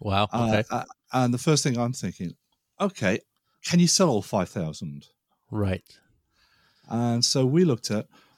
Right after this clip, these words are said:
Speaker 2: what can we actually sell. And so our first print run was two thousand.
Speaker 1: Okay.
Speaker 2: And, and we were able to sell the two thousand.
Speaker 1: Well,
Speaker 2: We
Speaker 1: that's
Speaker 2: didn't
Speaker 1: pretty
Speaker 2: ma-,
Speaker 1: cool.
Speaker 2: we, we didn't make a lot of money,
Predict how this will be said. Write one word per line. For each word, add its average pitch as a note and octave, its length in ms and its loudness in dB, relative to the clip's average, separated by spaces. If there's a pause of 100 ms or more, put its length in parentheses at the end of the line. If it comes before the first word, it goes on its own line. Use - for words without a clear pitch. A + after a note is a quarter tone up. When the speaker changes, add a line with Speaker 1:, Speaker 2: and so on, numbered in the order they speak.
Speaker 2:
what A2+ 460 -4
can F#3+ 180 4
we F#3 140 2
actually C#3+ 420 -6
sell. - 760 -2 (1080)
And A#2 300 0
so B2+ 160 2
our C#3+ 100 2
first B2+ 300 -2
print G#2 220 -4
run G#2+ 160 -2
was G2+ 120 -4
two F2 220 -6
thousand. D#2 580 -12 (1040)
Speaker 1:
Okay. B2+ 300 -2
Speaker 2:
And, G2+ 240 0 (240)
and G#2 240 0
we G#2+ 80 0
were G#2 160 -2
able G2+ 220 -4
to - 100 -10
sell F2+ 480 -4
the F2 80 -16
two - 200 -8
thousand. E2+ 640 -8 (540)
Speaker 1:
Well, G2+ 140 -4
Speaker 2:
We G#2 60 0
Speaker 1:
that's - 20 -12
Speaker 2:
didn't B2+ 120 2
Speaker 1:
pretty A2 180 2
Speaker 2:
ma-, G#2+ 60 6
Speaker 1:
cool. B2+ 140 6
Speaker 2:
we, A#2 140 0 (220)
we A#2 180 -2
didn't F#3+ 380 0
make G3 240 -2
a E3 40 0
lot D3 180 -2
of A#2 120 -4
money, F#2+ 420 -4